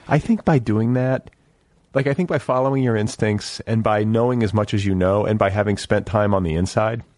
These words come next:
and the outside, you capture this place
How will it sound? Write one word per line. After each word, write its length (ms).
and 200
the 100
outside, 520
you 140
capture 960
this 340
place 580